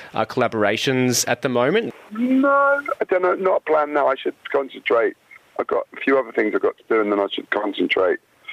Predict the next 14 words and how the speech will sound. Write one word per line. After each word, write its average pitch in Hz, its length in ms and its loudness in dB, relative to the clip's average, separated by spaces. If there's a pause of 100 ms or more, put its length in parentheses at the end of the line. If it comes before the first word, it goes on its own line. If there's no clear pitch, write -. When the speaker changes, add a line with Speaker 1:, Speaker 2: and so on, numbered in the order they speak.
(320)
Speaker 2:
on, 87 360 0 (120)
on 82 160 0
actually 78 400 0
making 80 540 0
the 80 60 2
new 80 220 4
album. 80 480 0 (720)
Um, 80 400 0
and 98 120 0
I 101 60 2
just - 160 -8
spent 98 220 -2
my 95 160 -2
time 104 520 -2